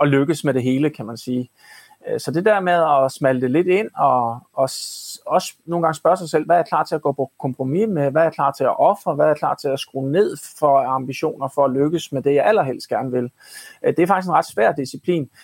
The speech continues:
men det, øh, vil jeg jo sige, at når, når jeg sådan spørger, hvad, hvad har været overraskende effektivt, så vil jeg sige, det er det.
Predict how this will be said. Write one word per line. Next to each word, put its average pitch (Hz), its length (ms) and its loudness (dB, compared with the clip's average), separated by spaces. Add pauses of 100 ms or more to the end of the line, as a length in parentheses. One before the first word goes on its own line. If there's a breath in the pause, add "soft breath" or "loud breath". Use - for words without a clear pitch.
(160 soft breath)
men 143 120 -4
det, 190 300 2
øh, 131 260 0
vil 147 100 0
jeg 139 100 4
jo 131 100 2
sige, 180 340 0
at 139 100 -2
når, 131 340 0
når 131 120 -2
jeg 139 100 0
sådan 175 180 -6
spørger, 160 360 0
hvad, 147 220 0
hvad 160 120 0
har 156 180 -2
været 139 160 2
overraskende 147 560 0
effektivt, 156 440 -4
så 196 60 -2
vil 208 80 0
jeg 170 100 2
sige, 170 140 -4
det 170 80 0
er - 180 -4
det. - 40 -10